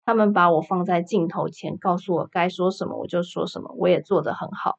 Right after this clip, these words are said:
我是一个好演员。”对，所以过去的反堕胎演出都是谎言，意思就是说，其实他还是支持堕胎。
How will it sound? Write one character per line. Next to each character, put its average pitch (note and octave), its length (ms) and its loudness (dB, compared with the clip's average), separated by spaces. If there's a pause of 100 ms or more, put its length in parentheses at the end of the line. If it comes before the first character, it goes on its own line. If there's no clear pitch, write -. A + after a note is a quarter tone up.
我 F#3 60 -12
是 F#3 160 -6
一 F3 60 -6
个 F3 100 -2
好 - 240 -6
演 D#3+ 220 -4
员。” - 240 -14 (1040)
对， - 280 2 (120)
所 A3 160 6
以 B3+ 200 10
过 B3+ 360 4
去 G#3+ 260 2
的 F3 160 4
反 D#3 340 0
堕 G3+ 240 2
胎 G3+ 240 -2
演 E3 300 -2
出 - 420 -4 (160)
都 F#3 160 4
是 F#3+ 200 0
谎 - 320 -2
言， - 240 -8 (320)
意 D4+ 100 4
思 C#4+ 100 0
就 G#3 120 6
是 G#3+ 120 8
说， G3+ 360 4 (240)
其 F#3+ 80 6
实 F3+ 60 6
他 F#3+ 200 4
还 E3 160 2
是 D#3+ 140 -2
支 D#3 160 -6
持 - 200 -10
堕 - 220 -6
胎。 - 300 -10